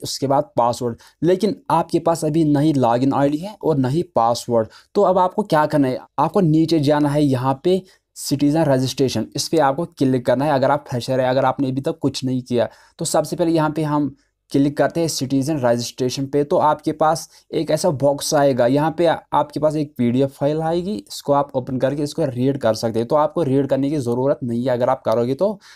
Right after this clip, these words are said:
अपनी मर्ज़ी से कर सकते हैं। तो इसके बाद आपको यहाँ पे एक क्रॉस आएगा, तो इसको कट करना है, तो यहाँ पे ये कट हो गया। तो इसके बाद आपको क्या करना है, आपको ये फॉर्म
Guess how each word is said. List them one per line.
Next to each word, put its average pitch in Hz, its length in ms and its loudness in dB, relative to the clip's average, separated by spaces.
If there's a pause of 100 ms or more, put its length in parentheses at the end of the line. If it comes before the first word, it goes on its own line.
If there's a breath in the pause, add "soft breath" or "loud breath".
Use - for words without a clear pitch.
(140 loud breath)
अपनी 131 260 -2
मर्ज़ी 123 200 -2
से - 140 -10
कर 117 200 0
सकते 117 280 -6
हैं। 127 80 -4
तो 170 80 -2
इसके 170 200 -4
बाद 170 180 2
आपको 165 300 -2 (280 loud breath)
यहाँ 170 220 -2
पे 180 200 2
एक 180 200 -4
क्रॉस 131 340 2
आएगा, 143 220 2
तो 165 160 -2
इसको 170 320 -2 (880)
कट 143 220 0
करना 120 360 2
है, 139 120 2
तो 165 220 0
यहाँ 131 220 2
पे 139 140 0
ये 160 180 2 (140)
कट 120 220 0
हो 107 240 -2
गया। 107 240 4
तो 165 160 -2
इसके 170 200 -2
बाद 180 180 2
आपको 165 260 0
क्या 147 200 0
करना 147 200 0
है, 135 60 2
आपको 135 180 0
ये 135 160 0
फॉर्म 135 340 -2